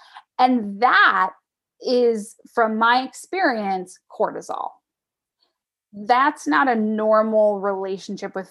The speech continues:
food, to be so preoccupied and hung up on it all the time. That's not healthy. And the reason it's so hard to fight that, the reason willpower doesn't work, is not because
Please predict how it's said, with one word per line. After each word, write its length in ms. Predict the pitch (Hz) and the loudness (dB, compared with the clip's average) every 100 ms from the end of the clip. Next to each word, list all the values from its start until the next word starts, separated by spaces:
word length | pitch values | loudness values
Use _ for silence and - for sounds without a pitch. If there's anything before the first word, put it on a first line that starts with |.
| - | -10
food, 260 | 180 180 | -8 -8
to 80 | 190 | -12
be 140 | 190 | -14
so 340 | 180 - - 190 | -16 -10 -6 -6
preoccupied 1040 | - 214 196 - - 190 185 185 180 175 | -6 -8 -6 -6 -8 -12 -10 -8 -6 -8
and 140 | - 185 | -10 -14
hung 320 | - 196 190 | -10 -8 -4
up 220 | 180 185 | -6 -4
on 160 | 175 170 | -6 -8
it 120 | 160 | -10
all 240 | - 175 170 | -8 -8 -10
the 100 | 180 | -14
time. 460 | - - - - | -14 -12 -12 -10
That's 220 | 202 202 240 | -12 -10 -2
not 200 | 233 - | -2 -2
healthy. 880 | - - 247 247 - 170 139 247 - _ - - - | -8 0 2 0 -4 -12 -10 -12 -14 _ -20 -20 -6
And 160 | - 254 | 0 0
the 60 | 254 | 0
reason 420 | 247 247 269 320 | -2 -2 2 2
it's 200 | 294 - | 2 -2
so 360 | - 254 240 233 | -4 2 2 2
hard 340 | - 214 208 | 0 -2 -2
to 80 | 196 - - | -8 -18 -10
fight 240 | 185 196 - | -10 -10 -6
that, 280 | - 170 208 - _ _ _ | -2 0 -2 -6 _ _ _
the 140 | 208 240 | 2 2
reason 460 | 254 262 254 196 | 2 -2 -4 -2
willpower 680 | 190 202 220 233 240 233 226 | 0 2 0 0 0 2 2
doesn't 340 | 220 202 180 | 0 -2 -6
work, 440 | 180 180 208 262 _ _ _ _ _ | -6 -4 -4 -8 _ _ _ _ _
is 360 | 247 254 247 220 | 0 2 0 0
not 320 | 233 247 269 | 0 2 2
because 540 | 302 285 254 226 196 | 0 -4 -2 -4 -6